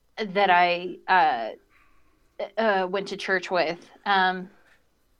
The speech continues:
never, never grew out of that, I think.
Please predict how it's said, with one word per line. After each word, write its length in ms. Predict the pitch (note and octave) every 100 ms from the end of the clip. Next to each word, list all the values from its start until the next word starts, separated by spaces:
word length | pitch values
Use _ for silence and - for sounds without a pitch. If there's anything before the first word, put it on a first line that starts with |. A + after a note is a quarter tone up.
| _ _ _
never, 460 | A3+ C4 C#4+ C#4+ A#3+
never 280 | G#3+ B3+ B3+
grew 300 | G3+ A3 G3
out 200 | E3+ F#3+
of 120 | G#3+
that, 220 | B3+ B3
I 100 | B3+
think. 460 | B3+ C#4 C4+ C#4+ -